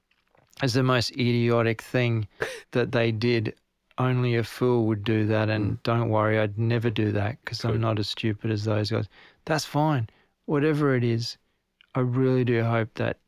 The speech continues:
Speaker 1: there's things that can help you improve your hiking experience. Not just gear, not just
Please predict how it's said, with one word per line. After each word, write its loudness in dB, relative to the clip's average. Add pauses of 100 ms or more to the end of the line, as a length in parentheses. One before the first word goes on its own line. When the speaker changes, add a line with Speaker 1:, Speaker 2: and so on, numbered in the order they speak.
(180)
Speaker 1:
there's -2
things -2
that -2 (960)
can 0
help 0
you 0 (240)
improve 0 (920)
your 0
hiking -2
experience. -4 (920)
Not 0
just -4
gear, 0
not -2
just -4